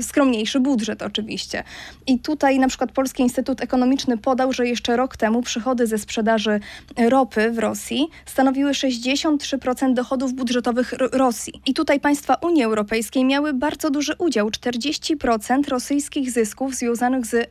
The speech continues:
eksportem, e, ropy, mm, to jest właśnie udział, e, Unii Europejskiej. Myślę, że podobny udział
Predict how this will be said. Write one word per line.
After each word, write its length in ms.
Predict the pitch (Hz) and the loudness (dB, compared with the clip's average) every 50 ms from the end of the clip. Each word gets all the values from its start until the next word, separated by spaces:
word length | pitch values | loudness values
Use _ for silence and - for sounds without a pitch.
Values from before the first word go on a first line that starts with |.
| - - | -6 -8
eksportem, 680 | 247 226 - - - 247 240 240 - - 233 226 226 - | -8 -8 -6 -4 -2 -2 0 0 2 2 2 2 0 0
e, 160 | - 226 226 | 0 0 2
ropy, 400 | 220 220 202 208 - 220 233 262 - - - - - - - - | 2 2 0 0 -2 -4 -4 -4 -4 -6 -12 -16 -16 -16 -8 0
mm, 200 | - 254 247 254 - - - | 4 4 4 4 2 -2 0
to 120 | - 277 277 | 2 2 4
jest 200 | 302 320 302 - | 4 2 0 0
właśnie 380 | 233 226 233 - - 269 262 | 0 0 0 2 0 0 0
udział, 480 | - 233 226 208 - 220 220 226 226 233 | 0 -2 -2 0 2 2 2 4 2 2
e, 220 | - 240 233 233 | 0 0 0 0
Unii 240 | - - 262 254 247 | 0 0 2 2 2
Europejskiej. 640 | 247 247 262 269 269 - 262 240 233 226 - - 220 | 2 0 0 -2 -2 0 0 0 0 -2 -4 -6 -4
Myślę, 260 | 226 247 247 - 254 | -4 -4 -4 -6 -4
że 100 | 226 240 | -4 -4
podobny 440 | 208 247 240 240 269 262 269 262 254 | -2 -2 -2 0 0 2 2 0 0
udział 420 | - 247 233 208 240 233 233 240 | 0 -2 -2 2 2 2 2 0